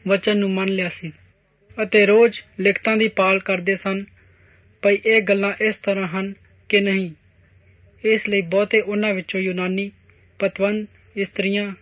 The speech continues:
ਅਤੇ ਪੁਰਖਾਂ ਵਿੱਚੋਂ ਹੋਰ ਢੇਰ ਸਾਰਿਆਂ ਨੇ ਨਿਚਾ ਕੀਤੀ। ਪਰ ਜਦ ਥਸਲੁਨੀਕੇ ਨੇ,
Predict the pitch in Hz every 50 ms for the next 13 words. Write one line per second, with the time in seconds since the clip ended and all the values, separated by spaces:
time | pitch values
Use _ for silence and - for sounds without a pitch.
0 | _ _ _ 185 185 - 196 190 170 185 190 180 - - 214 202 196 190 180 -
1 | 202 190 165 - 202 208 214 214 - - 185 185 180 - - 196 190 185 190 190
2 | 190 185 185 185 190 185 - 208 196 190 - 185 160 - - 190 185 185 - _
3 | _ _ _ - - _ _ _ _ - 190 190 175 170 196 196 190 - _ _
4 | _ _ _ _ _ _ _ _ - - 202 180 - 202 202 185 196 196 185 -
5 | - 208 202 202 190 190 190